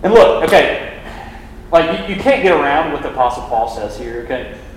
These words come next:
Trust me, people have tried. I think I've tried, right? Like, but, but if you look at verses eight and verses thirty-two through thirty-five and, and verse thirty-eight in chapter seven,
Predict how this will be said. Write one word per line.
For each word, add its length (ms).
Trust 300
me, 80
people 240
have 100
tried. 360
I 260
think 160
I've 240
tried, 400
right? 200
Like, 220
but, 160
but 140
if 60
you 120
look 220
at 100
verses 720
eight 420
and 200
verses 240
thirty-two 480
through 80
thirty-five 680
and, 160
and 120
verse 220
thirty-eight 520
in 60
chapter 380
seven, 400